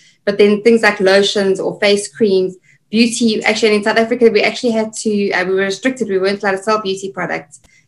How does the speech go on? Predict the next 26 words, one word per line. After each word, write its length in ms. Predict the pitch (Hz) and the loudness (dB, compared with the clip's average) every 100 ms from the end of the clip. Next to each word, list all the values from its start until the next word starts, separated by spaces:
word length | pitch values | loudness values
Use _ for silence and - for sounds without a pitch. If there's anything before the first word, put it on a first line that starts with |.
| _ | _
in 140 | 190 | 0
our 120 | 180 | 0
first, 720 | 175 - 196 196 - - - _ _ _ _ _ _ | 0 0 0 0 -6 -14 -20 _ _ _ _ _ _
in 160 | - 202 | 0 2
our 80 | |
first 320 | 202 240 233 233 | 4 6 6 4
couple 240 | 226 214 | -2 -2
of 100 | 202 | -2
weeks 240 | 202 196 | -4 -2
of 80 | 208 | -2
lockdown. 540 | 190 190 - 180 156 160 | 0 -2 -2 -2 -2 -4
It 100 | 190 | -8
was 140 | 185 | -10
the, 60 | 196 - | -12 -2
the, 240 | 202 196 | -2 2
our, 160 | 202 196 | 0 2
our, 380 | 202 196 190 - | 2 2 0 -2
our 140 | 190 - - | -2 -4 0
big 200 | 220 226 | 4 4
lockdown 320 | 220 208 196 185 | 2 2 0 -2
was 140 | 185 | 0
only 260 | 196 220 220 | 2 4 2
essential. 480 | 220 220 202 202 | 2 0 -2 -4
So 160 | 196 196 | -4 -4
we, 240 | 190 202 202 | 0 0 0
we, 140 | 196 | -4